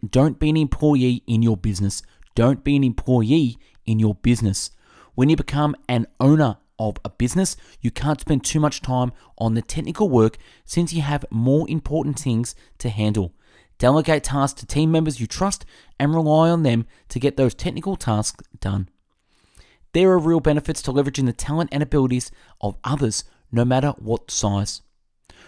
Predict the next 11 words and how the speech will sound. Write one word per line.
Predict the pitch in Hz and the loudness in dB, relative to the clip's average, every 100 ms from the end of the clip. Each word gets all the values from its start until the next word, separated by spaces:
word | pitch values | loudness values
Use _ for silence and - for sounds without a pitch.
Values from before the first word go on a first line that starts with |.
| _ 117 | _ 2
Know | 131 | 4
what | 160 165 | 4 2
your | 147 156 | 0 0
time | - 135 131 | 0 0 0
is | - | 0
worth | 127 190 202 - - - | 2 2 2 -6 -16 -6
and | 147 | -4
the | 143 | -2
power | - 170 147 110 - | -2 0 -2 -4 -10
of | - - | -8 -2
delegation. | 110 107 110 110 107 90 | -2 -2 -2 -2 -4 -8